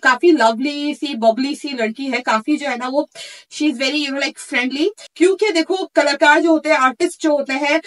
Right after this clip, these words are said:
अदाकार जो होते हैं, इनकी कोई जो है ना पीछे boundary नहीं होती, इनके लिए बाउंड्रीज नहीं होती है, इनके लिए कोई जिसे कहते हैं ना, अम, आप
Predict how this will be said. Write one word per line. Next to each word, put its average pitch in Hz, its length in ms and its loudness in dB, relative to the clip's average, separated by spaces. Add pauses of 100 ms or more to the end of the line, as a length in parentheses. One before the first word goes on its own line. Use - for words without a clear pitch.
(220)
अदाकार 285 440 4
जो 311 100 2
होते 294 140 0
हैं, 311 80 -2
इनकी 277 260 0
कोई 311 260 0
जो 311 100 2
है 311 60 4
ना 302 80 -2
पीछे 294 240 -4
boundary 226 480 0
नहीं 190 180 -8
होती, 170 140 -10
इनके 302 300 -2
लिए 370 100 2
बाउंड्रीज 247 560 0
नहीं 233 220 -4
होती 180 200 -6
है, 196 100 -4
इनके 277 240 -2
लिए 330 100 0
कोई 320 340 2
जिसे 294 220 -6
कहते 269 260 -4
हैं 269 140 -2
ना, 277 140 2
अम, 247 520 0
आप 233 180 2